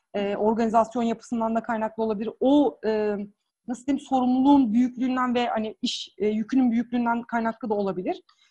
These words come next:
Ama, e, bu anlamda ne, e, hukuken, e, gerekli müdahaleleri, e, yeterince yapabiliyorlar, e, ne de, e, genel anlamda bir kamuoyu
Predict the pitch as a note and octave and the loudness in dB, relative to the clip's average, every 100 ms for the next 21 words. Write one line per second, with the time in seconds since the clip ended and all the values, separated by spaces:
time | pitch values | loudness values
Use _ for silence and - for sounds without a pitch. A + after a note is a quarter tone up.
0 | _ - C4+ D4 D4+ G#3+ A#3 A3+ A3+ G3 | _ -4 2 2 2 2 0 0 -4 0
1 | C4 D4+ C4 A#3+ A#3+ C4 D#4+ C#4+ - A3+ | 4 4 4 -2 -2 0 0 0 -2 -4
2 | G#3 A#3 D#4+ D#4+ G#3 A3 - G#3 G3+ G3 | -4 -4 -4 0 0 0 -4 -2 -2 -2
3 | F#3 A3 A#3+ A#3 A3+ G#3+ G#3 G3+ G3 G3 | 0 0 -2 -4 0 2 2 0 -2 -4
4 | - F#3+ G3+ G#3 B3 A#3+ G3+ G3 F#3 F3+ | -4 -4 -2 -2 -2 0 -2 -4 -6 -4
5 | F3+ G3+ F#4+ - _ - _ _ - A3+ | -2 0 -2 -4 _ -20 _ _ -2 2
6 | A3+ A#3 D4+ C4 D#4+ F#4 - A3+ A3+ A3 | 2 2 2 4 4 2 0 -4 -4 -2
7 | F#3+ C#4 E4+ C4 A#3+ A#3+ - C#4 C#4 C4 | 2 4 4 4 0 -2 -2 2 4 4
8 | G3+ - | 2 -2